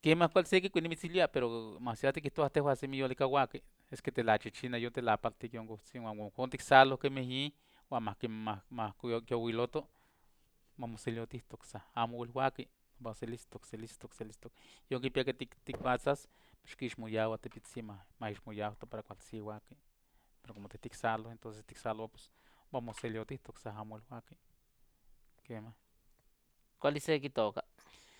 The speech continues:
Speaker 1: Nikohyo, nikohyo como se ki-, como s-, no, no toktonal sa ma se kitoka, amo nochipa ma, como ihin selik mesti ma se kitoka, no kuali ka se takorraltia wan no selia.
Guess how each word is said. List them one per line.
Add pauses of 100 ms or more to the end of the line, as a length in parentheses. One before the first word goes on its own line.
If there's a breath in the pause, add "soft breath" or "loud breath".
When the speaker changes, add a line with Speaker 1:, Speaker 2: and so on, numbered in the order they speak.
(920 soft breath)
Speaker 1:
Nikohyo, (960)
nikohyo
como
se
ki-,
como
s-,
no,
no
toktonal
sa
ma
se
kitoka, (240)
amo
nochipa
ma,
como
ihin
selik
mesti
ma
se
kitoka,
no
kuali
ka
se
takorraltia
wan
no
selia.